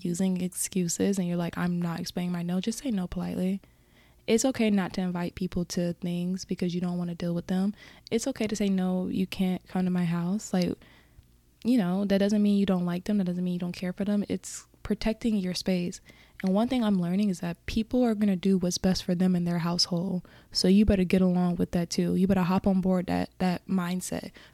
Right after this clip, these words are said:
Do what's best for you and your household. If you're single and you live alone, that's your household.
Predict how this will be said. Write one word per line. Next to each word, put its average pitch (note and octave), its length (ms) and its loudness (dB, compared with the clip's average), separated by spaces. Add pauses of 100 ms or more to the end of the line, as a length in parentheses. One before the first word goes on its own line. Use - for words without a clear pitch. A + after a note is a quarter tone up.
(120)
Do G#3 180 2
what's B3 200 2
best A3+ 240 0
for G#3 100 -2
you G3+ 220 4
and G3+ 100 4
your G3 120 4
household. F#3 640 0 (240)
If F3 140 -2
you're G#3+ 140 6
single B3 400 10
and A3 80 8
you A#3 120 8
live A#3 200 8
alone, B3+ 440 6 (240)
that's G3+ 240 2
your A3 140 6
household. G3+ 640 0